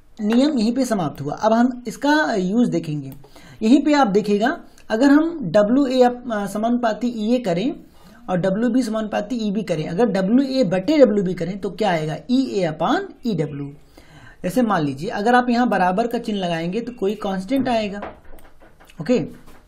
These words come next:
मान लेते हैं K कांस्टेंट आया और यहाँ भी वही कांस्टेंट क्या आएगा, K। जब आप अनुपात लेंगे तो K से K क्या हो जाएगा, कैंसिल हो जाएगा।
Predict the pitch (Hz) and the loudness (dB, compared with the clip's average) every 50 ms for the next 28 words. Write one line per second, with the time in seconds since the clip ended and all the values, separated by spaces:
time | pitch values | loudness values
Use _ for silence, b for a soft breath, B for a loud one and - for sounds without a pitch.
0 | _ - - - - - _ - - - - - 156 170 180 185 190 185 180 170 | _ -20 -20 -20 -20 -20 _ -20 -20 -20 -14 -10 -4 -2 0 2 2 2 0 -2
1 | 165 185 208 214 - 262 262 247 247 220 214 190 185 202 180 170 170 160 160 165 | -2 -4 -6 -4 -2 -2 -2 -2 0 -2 -2 -2 -4 -6 -6 -6 -6 -6 -8 -10
2 | 165 B B B B B B B B - 208 202 196 190 190 190 202 233 247 226 | -14 B B B B B B B B -2 0 0 2 2 0 2 2 4 4 6
3 | 240 240 233 202 185 202 202 - 185 170 170 165 170 - 175 170 170 170 160 151 | 6 4 4 4 2 0 -2 -2 -2 -4 -4 -4 -4 -6 -6 -6 -6 -6 -6 -6
4 | 151 156 165 180 262 339 381 - - - - 147 139 147 b b b b b b | -6 -6 -6 -4 -6 -6 -8 -10 -12 -10 -8 -8 -8 -10 b b b b b b
5 | b - 156 190 196 233 294 - - - 233 214 202 - 220 233 254 233 233 214 | b -6 2 6 6 6 6 6 2 -4 -4 -2 2 4 4 4 4 2 0 -2
6 | 208 208 240 269 240 294 277 - 226 233 226 226 226 220 226 226 220 - 233 196 | -2 -2 -4 -4 -4 -6 -6 -4 -4 -4 -4 -4 -6 -6 -6 -6 -2 0 0 0
7 | 175 151 147 147 147 147 - - 160 156 151 156 214 226 226 208 208 202 196 190 | 0 -2 -4 -6 -8 -10 -10 -8 -8 -8 -6 -6 -6 -6 -4 -4 -4 -6 -6 -8
8 | 180 185 | -10 -12